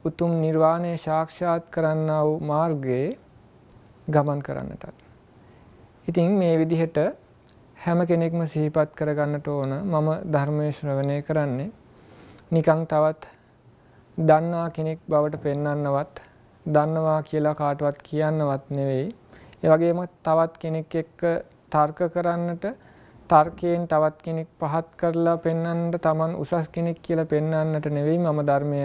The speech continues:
අහන්නේ, ශ්‍රවණය කරන්නේ. මේ ධර්මය ශ්‍රවණය කරන්නේ ඒකාන්තයෙන් නිවන් පිණිසම යම්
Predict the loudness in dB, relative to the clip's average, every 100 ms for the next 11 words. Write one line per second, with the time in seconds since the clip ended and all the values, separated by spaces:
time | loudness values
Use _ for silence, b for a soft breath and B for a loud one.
0 | -4 -6 -6 -4 -4 -4 -2 -2 -2 -4
1 | -4 -4 -2 -2 -2 -2 0 -2 -2 0
2 | 0 0 -2 -2 -2 -4 -6 -4 -4 -4
3 | -4 -4 -2 -4 -8 -18 B B B B
4 | B B B B 2 4 4 2 0 0
5 | 0 -2 -4 -4 -10 _ -10 2 2